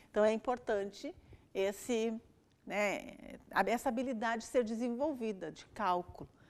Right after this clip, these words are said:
Então, eu sugiro, né, em cada uma das aulas que a gente tá trazendo, ah, pra vocês, tudo resolvido na tela,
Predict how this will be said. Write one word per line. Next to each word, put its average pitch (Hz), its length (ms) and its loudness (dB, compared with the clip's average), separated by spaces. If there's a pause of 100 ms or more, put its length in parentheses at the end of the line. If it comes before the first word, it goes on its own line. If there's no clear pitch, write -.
(160)
Então, 233 320 -6 (300)
eu 196 140 2
sugiro, 220 680 0
né, 226 360 -6
em 196 120 -10
cada 226 400 4
uma 233 160 2
das 208 240 2
aulas 170 460 2 (360)
que - 100 -6
a 190 60 2
gente 196 300 -4
tá 202 160 -2
trazendo, 202 580 -2 (680)
ah, - 240 -6
pra 185 200 4
vocês, 180 600 2 (560)
tudo 233 180 2
resolvido 226 600 2
na 185 120 -2
tela, 202 640 0